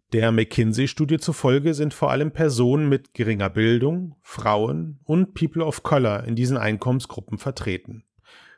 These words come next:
Frauen seien dabei eins Komma fünf Mal häufiger von erzwungenen Berufswechseln betroffen als Männer. Vor allem Berufe im Backoffice, Kundenservice, in der Gastronomie und in der Produktion seien durch den K-I-Jobwandel betroffen.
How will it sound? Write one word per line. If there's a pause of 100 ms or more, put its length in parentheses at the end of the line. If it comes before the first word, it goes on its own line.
Frauen
seien
dabei
eins
Komma
fünf
Mal
häufiger
von
erzwungenen
Berufswechseln
betroffen
als
Männer. (140)
Vor
allem
Berufe
im
Backoffice,
Kundenservice,
in
der
Gastronomie
und
in
der
Produktion
seien
durch
den
K-I-Jobwandel
betroffen.